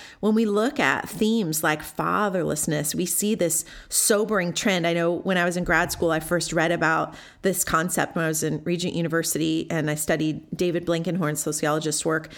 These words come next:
and he called fatherlessness America's most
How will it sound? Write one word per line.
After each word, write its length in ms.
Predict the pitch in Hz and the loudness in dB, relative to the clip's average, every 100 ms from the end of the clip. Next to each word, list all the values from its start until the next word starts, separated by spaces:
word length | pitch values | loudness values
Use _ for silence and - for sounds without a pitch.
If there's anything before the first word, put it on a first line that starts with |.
| - - - - | -18 -20 -12 -2
and 220 | 185 180 | 0 2
he 160 | 196 | 0
called 440 | 180 214 175 170 165 | 0 2 2 2 0
fatherlessness 840 | - 165 170 185 165 156 151 151 - | 0 2 2 0 0 0 -2 -2 -2
America's 600 | 175 165 170 180 175 170 | 0 2 0 0 -2 0
most 340 | 165 165 - | 0 -2 -2